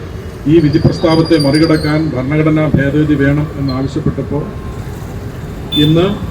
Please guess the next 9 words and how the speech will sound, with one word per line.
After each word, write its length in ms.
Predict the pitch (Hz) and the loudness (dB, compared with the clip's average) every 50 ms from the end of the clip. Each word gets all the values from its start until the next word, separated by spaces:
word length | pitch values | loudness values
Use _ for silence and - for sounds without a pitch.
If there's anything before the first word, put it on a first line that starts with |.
| - - - - - - - - - - - - - - - - - - - - - 151 | -8 -8 -8 -8 -6 -6 -6 -6 -6 -8 -8 -8 -8 -8 -8 -8 -8 -6 -6 -2 -2 -2
ഇത്തരം 340 | - - 185 175 185 185 190 196 202 214 - - - - - - - - - - - - - - - - - - - - 131 | -2 0 2 2 2 2 2 0 -2 -4 -4 -4 -6 -6 -4 -4 -4 -4 -4 -4 -4 -4 -4 -4 -4 -4 -4 -4 -2 0 2
പാർട്ടികളുടെ 640 | 139 147 165 160 - - 202 196 196 190 180 185 - - | 2 2 2 0 2 2 4 4 6 6 4 4 4 2
പിന്തുണയിൽ 440 | 160 160 170 170 170 170 175 175 185 190 - - - 143 | 2 2 2 2 2 2 2 2 0 0 -2 -2 0 0
ദേശീയ 240 | 156 151 - 180 165 160 | 0 2 2 0 0 0
തലത്തിൽ 240 | 156 156 156 156 156 143 | 0 0 0 0 0 0
അധികാരത്തിലിരിക്കുന്ന 800 | 127 - 131 151 151 156 156 151 156 156 147 147 139 143 143 143 139 135 | 0 0 0 2 2 2 2 0 0 0 0 0 -2 -2 -4 -4 -2 -4
ഗവൺമെന്റ് 400 | 131 135 143 151 147 151 - 151 135 | -4 -4 -4 -2 -2 -2 -2 -2 -4
അത് 80 | 135 - - | -4 -4 -4
പരിഗണിക്കും 540 | 127 127 135 143 151 151 156 - 151 151 156 | -4 -2 0 0 2 2 0 2 0 0 -2